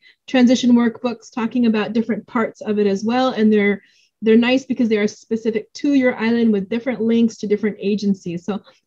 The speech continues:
I'll drop the, oh, Willie's got them. Thank you, Willie, is dropping the links in the chat for you. So please do visit our website, footsteps at transition dot weebly dot com.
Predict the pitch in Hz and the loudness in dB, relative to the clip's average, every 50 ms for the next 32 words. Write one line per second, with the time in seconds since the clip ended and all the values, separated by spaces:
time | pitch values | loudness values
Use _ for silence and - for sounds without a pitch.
0 | _ - 202 214 240 233 233 226 - 233 220 220 - - 214 208 - _ _ _ | _ -4 -2 -2 0 -2 -2 -2 0 0 0 0 0 -2 -4 -4 -4 _ _ _
1 | _ 226 220 254 285 302 285 269 - 226 220 214 - 190 151 156 202 220 233 262 | _ 0 0 2 2 0 -2 -2 -2 -2 -4 -2 -4 -6 -8 -6 -4 -4 -4 -4
2 | 262 262 233 233 233 233 226 233 254 262 - _ _ _ _ - 226 202 - 214 | -2 -2 0 0 2 2 2 2 0 -2 -6 _ _ _ _ -4 -4 -2 0 -2
3 | 214 214 254 240 226 220 220 220 226 226 226 - - 220 214 214 208 214 - 254 | 0 2 2 4 4 4 6 6 6 6 4 2 -2 0 0 0 0 0 -4 -6
4 | - - - _ 262 254 254 262 269 269 269 - 214 220 - - 254 262 269 262 | -8 -8 -6 _ -2 0 2 2 0 0 -2 -4 -6 -6 -4 -4 0 0 0 0
5 | - 262 247 214 226 240 240 226 240 233 220 - 185 190 208 208 202 202 202 196 | 0 -2 -2 0 2 2 2 2 2 0 -2 -2 -2 0 2 2 2 2 0 -2
6 | 196 - _ _ _ _ _ _ _ - 233 262 262 - - 277 254 247 247 - | -4 -6 _ _ _ _ _ _ _ -2 -2 -2 -4 -4 -2 0 2 2 2 0
7 | - - 240 220 220 - - 247 220 226 - - 220 - - 226 208 208 202 220 | -2 -4 -4 -4 -4 -4 -4 -4 -4 -4 -6 -8 -6 -2 0 2 2 2 2 2
8 | 208 - - 226 214 208 196 185 - 202 214 233 226 220 226 220 220 208 196 185 | 0 2 2 2 2 2 0 -4 -4 -2 -2 -2 0 2 4 4 4 4 0 -4
9 | - - - - - 233 226 226 220 226 226 | -8 -10 -10 -4 -2 0 2 4 4 4 2